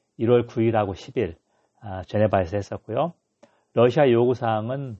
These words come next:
어, 너무 과도합니다. 나토가 우크라이나나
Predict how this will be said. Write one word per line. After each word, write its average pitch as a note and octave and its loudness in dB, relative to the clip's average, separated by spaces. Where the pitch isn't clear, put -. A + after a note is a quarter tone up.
어, F2+ -6
너무 G#2+ 0
과도합니다. F#2 -8
나토가 A#2+ -2
우크라이나나 A#2+ -2